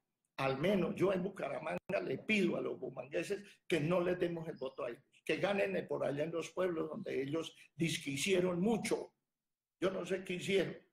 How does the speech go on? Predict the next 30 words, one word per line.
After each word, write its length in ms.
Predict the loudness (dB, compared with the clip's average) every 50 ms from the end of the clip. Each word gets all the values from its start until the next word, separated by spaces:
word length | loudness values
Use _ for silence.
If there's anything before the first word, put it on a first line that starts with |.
| _ _ _ _ _ _ _ _ _ _ _
pero 180 | 0 2 2 2
era 180 | 2 2 2 2
con 200 | 0 -2 -2 0
plata 340 | 0 0 0 0 0 0
de 140 | 2 2 0
la 100 | 0 -2
misma 360 | -2 -2 -4 -2 -2 -2 0 0
gente, 280 | 2 2 2 2 0
no 140 | 0 0 -2
era 180 | -2 -2 -2 -2
plata 320 | -2 -2 -2 0 0 0 2
de 100 | 2 2
ellos. 240 | 2 0 -2 -8 -8 -12 -18 -20 -20 _ _ _ _ _ _ _ _ _ _ _ _ _ _ _ _ _
Ahí 120 | -4 -4 -2
tienen 340 | 0 0 2 2 2 2 0
un 140 | 0 0
proceso 480 | 0 -2 -2 2 2 2 2 2 0 -2
de 60 | -2 0
seis 180 | -2 -2 -2
mil 160 | -2 -4 -4
millones 500 | -2 -2 -4 0 0 0 0 0 -2 -4
de 120 | -6 -6 -6
pesos 280 | -4 -2 -2 -2 -2 -4
que 80 | -10 -8
pagan 340 | -6 -6 -4 -2 -4 -4 -4
dizque 320 | -6 -10 -10 -12 -14 -12
quinientos 500 | -10 -8 -6 -6 -6 -6 -6 -6 -8 -8
mil 120 | -8 -12
pesos 240 | -4 -4 -4 -4 -2 -6
mensuales 400 | -10 -10 -6 -4 -4 -4 -6